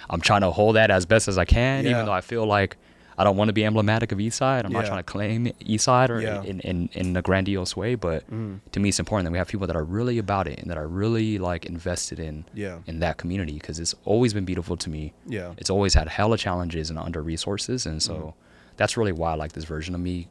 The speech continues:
Speaker 1: carries it everywhere. When I'm in
Speaker 2: Yeah.
Speaker 1: a board meeting, when I'm in a public space, I, I say it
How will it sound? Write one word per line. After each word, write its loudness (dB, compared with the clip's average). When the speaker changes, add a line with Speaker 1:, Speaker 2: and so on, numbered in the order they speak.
Speaker 1:
carries -4
it -16
everywhere. -12
When -10
I'm -8
in -6
Speaker 2:
Yeah. -10
Speaker 1:
a -12
board -6
meeting, -8
when -10
I'm -8
in -8
a -10
public -8
space, -4
I, -4
I -4
say 0
it -8